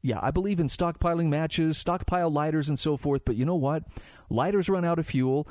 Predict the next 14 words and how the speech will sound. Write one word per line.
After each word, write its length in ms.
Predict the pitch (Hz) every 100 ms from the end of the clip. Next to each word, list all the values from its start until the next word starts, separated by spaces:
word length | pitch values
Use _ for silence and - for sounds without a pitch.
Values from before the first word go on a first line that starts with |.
| - -
matches 460 | 117 180 208 208
can 160 | - 185
get 180 | 165 160
wet, 460 | 123 135 151 - - -
matches 400 | 110 151 202 202
can 140 | 202
be 140 | 185 175
bulky 420 | 120 160 - 196
and 80 | 147
even 220 | 147 139
somewhat 340 | 151 156 151
dangerous 380 | 123 143 156 147
to 80 | 135
store. 240 | - 127